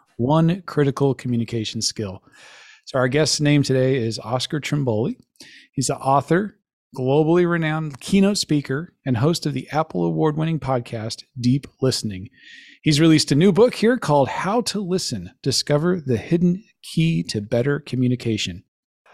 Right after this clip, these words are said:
Oscar's been working with teams and leaders at large organizations who are realizing that they need to respond to what he calls the listening crisis.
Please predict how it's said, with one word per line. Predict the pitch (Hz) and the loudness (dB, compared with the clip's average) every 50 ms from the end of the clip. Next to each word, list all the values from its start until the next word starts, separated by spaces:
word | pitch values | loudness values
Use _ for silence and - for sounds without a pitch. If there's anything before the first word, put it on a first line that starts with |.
| - - - - | -20 -20 -10 -2
Oscar's | - 147 165 - - 170 156 | 0 0 2 2 2 2 2
been | 139 151 147 | 4 4 4
working | 143 151 156 - 147 147 | 6 4 4 4 4 4
with | 143 131 | 4 2
teams | - - 170 170 170 151 127 | 2 2 4 4 4 4 2
and | 139 | 2
leaders | 147 160 160 151 143 127 | 2 2 2 2 0 -2
at | 131 117 | -4 -4
large | 123 156 165 170 175 147 | -2 0 2 2 4 4
organizations | 156 160 143 143 151 139 123 151 160 139 - 151 151 131 | 2 2 2 0 -2 -2 -2 -2 -2 -2 -2 -4 -4 -4
who | 123 139 | -2 -2
are | 139 135 | 0 2
realizing | 139 156 170 156 160 151 147 135 131 143 | 2 2 2 2 2 0 0 0 -2 -2
that | 139 127 117 | -4 -2 -2
they | 131 127 | -2 -2
need | 131 143 160 147 | 0 -2 -2 -4
to | - 120 127 127 | -4 -6 -6 -6
respond | 127 127 127 120 117 - - - - 165 175 185 170 | -6 -6 -6 -4 -4 -4 -4 -4 -2 -2 0 0 -2
to | - - | -2 -2
what | 127 131 127 | -2 -2 0
he | - - 254 320 | 2 0 0 0
calls | - - 120 117 117 127 123 - | 0 -4 -4 -4 -4 -6 -6 -6
the | - 117 | -6 -6
listening | 110 117 123 147 - - - 170 165 170 175 | -4 -2 -2 -2 -2 -2 -2 0 0 0 0
crisis. | 156 - - - 127 139 123 - - 92 87 - - - | 0 -2 -2 0 0 0 0 0 -4 -10 -10 -10 -12 -12